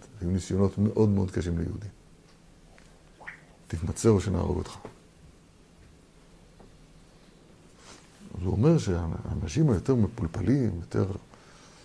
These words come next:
חפים עם שכל, אז היה להם מאוד מאוד מאוד קשה ל-, למסור נפש. ודווקא האנשים הפשוטים, נשים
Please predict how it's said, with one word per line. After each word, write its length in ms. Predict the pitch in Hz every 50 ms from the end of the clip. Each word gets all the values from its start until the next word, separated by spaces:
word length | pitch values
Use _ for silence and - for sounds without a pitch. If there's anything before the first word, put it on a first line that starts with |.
| - - - - - 160 - -
חפים 380 | - - 113 - - - 117
עם 160 | 113 98 82 -
שכל, 340 | - 151 131 104 95 98 95 95 - - - - - - - - - - - - - - - - - - - - - - - - - -
אז 120 | - 92
היה 100 | 95 98
להם 440 | 104 107 101 98 95 92 90 90 90 82 82 82
מאוד 260 | 92 101 101 98 90 90
מאוד 180 | 92 90 90
מאוד 200 | 85 85 85 82
קשה 300 | - - 82 - - 85
ל-, 320 | 80 - 87 87 - 92 -
למסור 240 | 82 - 90 82
נפש. 340 | 80 80 - - - - - - - _ - - - - - - - - - - - - - - - - - - - - - - - - - -
ודווקא 320 | - 127 147 131 - -
האנשים 300 | 127 110 98 90 - 127
הפשוטים, 480 | 120 110 - - - - - - - 107 101 - - - - -
נשים 680 | 117 113 113 101 98 - - - 127 131 139 143 151 156